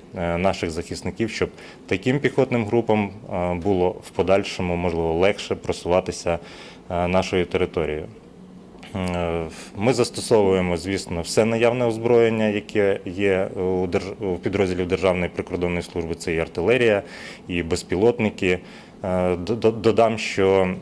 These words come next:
е, безпілотні літальні апарати, е, це той напрямок, е, який Державна прикордонна служба продовжує розвивати, е, в своїй структурі.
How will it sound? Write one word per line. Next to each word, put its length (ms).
е, 420
безпілотні 540
літальні 360
апарати, 640
е, 320
це 180
той 220
напрямок, 720
е, 200
який 500
Державна 460
прикордонна 480
служба 320
продовжує 500
розвивати, 600
е, 220
в 60
своїй 480
структурі. 680